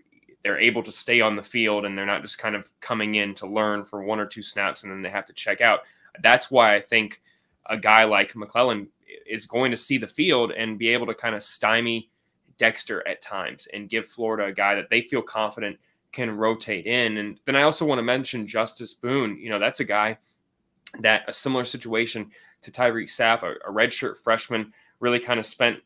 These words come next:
last year just learning behind the scenes, but now has really taken advantage of the spring, looks really, really good. I, I think he is going to be able to, you know, they're gonna go s-, small a little bit sometimes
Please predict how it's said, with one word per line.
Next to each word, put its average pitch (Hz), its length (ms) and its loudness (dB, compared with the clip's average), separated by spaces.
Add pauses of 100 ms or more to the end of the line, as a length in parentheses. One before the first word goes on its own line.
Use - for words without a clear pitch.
(120)
last 110 440 4
year 107 140 -4
just 107 260 -12
learning 113 480 0
behind 104 340 -2
the 101 60 -8
scenes, 117 420 -2
but 90 180 -8
now 120 220 2
has 95 160 -6
really 117 300 -4
taken 120 320 -6
advantage 107 420 -6
of - 80 -10
the 95 60 -12
spring, 120 560 -2 (340)
looks 120 260 -2
really, 117 280 0
really 110 260 -4
good. 110 340 4 (320)
I, 95 200 2
I 127 80 8
think 131 240 -2
he 135 220 0
is 117 120 0
going 113 200 -2
to 104 40 -4
be 104 180 -4
able 104 140 -2
to, 98 140 -6 (260)
you 107 140 -10
know, 92 160 -4
they're 110 120 -2
gonna 123 140 0
go 120 120 0
s-, - 180 -2 (160)
small 113 520 6
a 107 60 -4
little 110 140 0
bit 104 200 -6
sometimes 107 640 -4